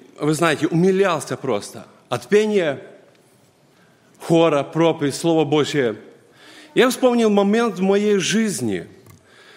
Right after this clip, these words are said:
когда мне было восемнадцать лет, кто вырастал на Украине, в России, в С Н Г, когда ребятам исполнялось восемнадцать лет, надо было идти в армию.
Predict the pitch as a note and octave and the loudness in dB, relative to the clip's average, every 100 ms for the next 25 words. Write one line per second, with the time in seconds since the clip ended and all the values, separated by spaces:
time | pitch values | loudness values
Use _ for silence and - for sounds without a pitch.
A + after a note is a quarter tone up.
0 | - _ _ D#3 D#3 F3+ F3+ D#3+ F3+ F3 | -20 _ _ -2 2 2 2 2 0 0
1 | F3 F#3 F3+ F#3 F#3 F3+ G3 G#3+ G#3 - | 0 0 0 0 -2 -2 -2 -4 -8 -20
2 | - - _ _ _ _ _ _ _ _ | -20 -20 _ _ _ _ _ _ _ _
3 | _ _ _ _ _ _ _ _ _ _ | _ _ _ _ _ _ _ _ _ _
4 | _ - - C#3 D3 D3 D#3+ C#3+ C3+ C3 | _ -4 2 4 4 2 2 2 2 0
5 | A#2+ C#3+ F#3 F3+ A2+ A2+ A2 F#3 E3 A#2+ | -2 -2 0 0 0 -2 -4 -2 0 -2
6 | F#2+ F2 D2 - - _ _ - A#2+ - | -4 -14 -18 -20 -20 _ _ -8 -6 0
7 | D3+ E3+ E3 D#3+ - - - - - - | 2 2 0 -4 -16 -20 -20 -20 -20 -20
8 | - - _ - - - - - - D3+ | -20 -20 _ -20 -20 -20 -20 -4 0 4
9 | D#3+ D3+ C#3+ - - - C#3+ D3+ E3+ F3 | 6 6 2 -4 -14 -4 0 2 2 2
10 | E3+ D#3 D#3 E3+ F3 F3+ F3 D#3 E3 - | 2 0 0 0 2 0 -2 -2 -4 0
11 | F3+ F#3 F#3 F3 F#3+ G3 E3+ E3 E3+ F3+ | 0 0 0 -2 0 0 0 -2 0 0
12 | F3 E3 E3 D3 B2+ G2+ E2+ | 0 0 0 0 0 -2 -8